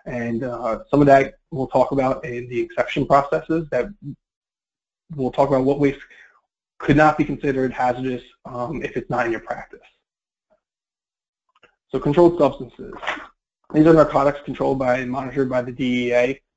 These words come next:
Um, there's only a very few companies that handle this type of waste. Uh, and if you're, one of your practices is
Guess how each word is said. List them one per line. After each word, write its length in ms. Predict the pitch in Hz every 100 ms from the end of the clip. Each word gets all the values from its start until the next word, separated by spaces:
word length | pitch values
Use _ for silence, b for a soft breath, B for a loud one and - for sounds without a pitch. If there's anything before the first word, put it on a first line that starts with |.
| _
Um, 520 | - 123 120 - - - -
there's 140 | 131
only 200 | 143 156
a 40 | 131
very 220 | 135 139
few 280 | - 131 131
companies 420 | 123 123 131 127
that 140 | 127
handle 300 | - 123 135
this 140 | 143 147
type 160 | 160
of 60 | 160
waste. 320 | 165 170 - _ _ b b _
Uh, 120 | 151 123
and 180 | 123 127
if 100 | -
you're, 360 | 151 156 156
one 460 | 131 131 131 143 135
of 40 |
your 80 | 139
practices 560 | 139 139 - 147 139 135
is 200 | 139 135